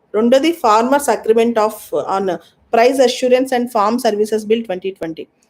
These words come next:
ఇంతకు ముందే ఈ రెండు బిల్లులు లోక్సభలో కూడా పాస్ అయిపోయినాయి. So, ప్రెసిడెంట్ సైన్ పెట్టేస్తే ఈ బిల్స్ ఇంప్లిమెంటేషన్‌లోకి వస్తాయి అన్నమాట. ఈ బిల్స్ వల్ల రైతులకి ఆదాయం బాగా పెరిగిద్ది, ముఖ్యంగా చిన్న మధ్య తరహా రైతులకి, small and marginal రైతులకి ఎక్కువ పెరుగుద్ది. ఎందుకంటే భారతదేశంలో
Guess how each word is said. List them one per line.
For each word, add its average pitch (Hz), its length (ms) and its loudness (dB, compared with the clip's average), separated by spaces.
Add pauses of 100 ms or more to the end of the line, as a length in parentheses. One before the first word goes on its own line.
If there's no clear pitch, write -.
(200)
ఇంతకు 240 260 -2
ముందే 269 260 2
ఈ - 20 2
రెండు 247 240 2
బిల్లులు 269 220 0
లోక్సభలో 220 420 0
కూడా 226 140 0
పాస్ 180 280 -2
అయిపోయినాయి. 165 300 -8 (440)
So, 254 220 4
ప్రెసిడెంట్ 233 460 0
సైన్ 233 240 2
పెట్టేస్తే 226 300 -2
ఈ 254 40 -4
బిల్స్ 220 260 -4
ఇంప్లిమెంటేషన్‌లోకి 214 720 -6
వస్తాయి 175 220 -6
అన్నమాట. 165 220 -8 (680)
ఈ 233 80 2
బిల్స్ 262 320 0
వల్ల 220 420 4
రైతులకి 240 580 0
ఆదాయం 214 400 2
బాగా 196 240 0
పెరిగిద్ది, 180 520 -10
ముఖ్యంగా 226 640 -2 (500)
చిన్న 269 360 2
మధ్య 214 320 0
తరహా 220 320 -2
రైతులకి, 190 640 -6 (120)
small 233 320 0
and 220 120 -2
marginal 214 480 -2 (160)
రైతులకి 190 380 -6
ఎక్కువ 202 200 -6
పెరుగుద్ది. 175 320 -4
ఎందుకంటే 233 300 -6
భారతదేశంలో 202 800 -2